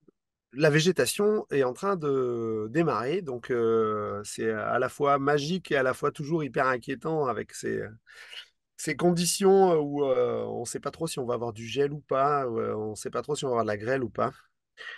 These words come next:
Donc il y a pas mal de, j'imagine, pas mal de stress, euh, autour de ça. Euh, vous avez fini la saison de taille, euh, c'est, euh, enfin, normalement, vous devriez avoir fini la saison de taille.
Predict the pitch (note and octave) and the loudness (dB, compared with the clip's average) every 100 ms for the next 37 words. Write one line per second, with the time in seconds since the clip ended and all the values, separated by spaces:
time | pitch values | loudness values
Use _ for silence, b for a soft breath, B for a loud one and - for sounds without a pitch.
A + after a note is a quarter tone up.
0 | B - A#2 C3 C#3+ E3 E3 C3+ C3 B2 | B -2 2 4 6 4 4 4 4 4
1 | A#2+ A#2 B2+ C3 D#3 C3+ C3 C3+ B2 B2 | 2 0 -2 0 0 0 2 2 0 -2
2 | - - F3 - - C#3+ B2+ A#2+ A2+ G#2+ | -2 2 4 4 0 2 4 4 2 0
3 | G#2 A#2 A#2 B2+ C3+ - D#3 G#3+ A3+ B | -2 -2 -4 -2 0 6 8 8 4 B
4 | B B _ C3 B2+ B2 B2 A#2+ A2+ A2+ | B B _ 6 8 8 8 6 4 -2
5 | A2 A2 A2+ A2 _ B B B _ - | -2 -2 -4 -6 _ B B B _ -6
6 | C3 D#3 D#3 G3 G3+ F#3+ E3+ F3 E3+ E3 | 4 4 4 2 2 2 2 0 0 -2
7 | E3+ D#3+ E3 C#3 A#2 - C3 B2+ B2 A#2+ | -2 -2 -2 -4 -10 -6 -2 0 2 0
8 | A#2 A2+ A2+ A2+ A2 A2 A2+ A2+ - - | 0 -2 -2 -4 -4 -6 -8 -10 -10 -6
9 | - B2+ B2+ B2+ B2 A#2 A2+ A2 G#2+ G#2 | -6 -4 -2 0 2 2 2 0 -2 -4
10 | G#2 G2+ G2 G2 G2+ G#2 G2+ A2+ G#2+ A#2+ | -4 -4 -6 -6 -8 -10 -6 -4 -2 0
11 | C3 C3+ D3 F3+ D#3 A2+ B2+ D3 E3+ C3+ | 0 0 0 0 -2 -4 -6 -4 -2 -2
12 | A2+ D3 C#3 A#2 B2 A2+ G#2+ A#2+ A3 | -4 -6 -8 -8 -8 -8 -6 -6 -6